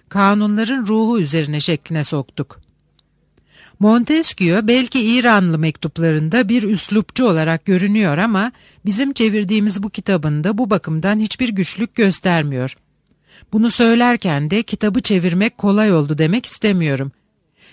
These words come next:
Yine Voltaire'e örnek vereceğim. Onun kitaplarını çevirmek daha güç. Çünkü insan onun yazış tarzını olduğu gibi vermek istiyor.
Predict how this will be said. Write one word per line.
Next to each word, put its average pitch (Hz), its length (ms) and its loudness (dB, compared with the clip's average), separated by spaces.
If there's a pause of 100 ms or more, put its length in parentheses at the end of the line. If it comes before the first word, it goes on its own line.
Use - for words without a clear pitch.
Yine 247 260 2
Voltaire'e 233 500 4
örnek 151 400 0
vereceğim. 147 500 0 (480)
Onun 240 300 0
kitaplarını 214 640 0
çevirmek 170 560 0
daha 208 260 2
güç. 147 360 -4 (400)
Çünkü 202 260 0
insan 196 600 0
onun 226 420 0
yazış 208 420 2
tarzını 165 600 0
olduğu 202 380 2
gibi 175 260 -2
vermek 202 420 2
istiyor. 143 480 -4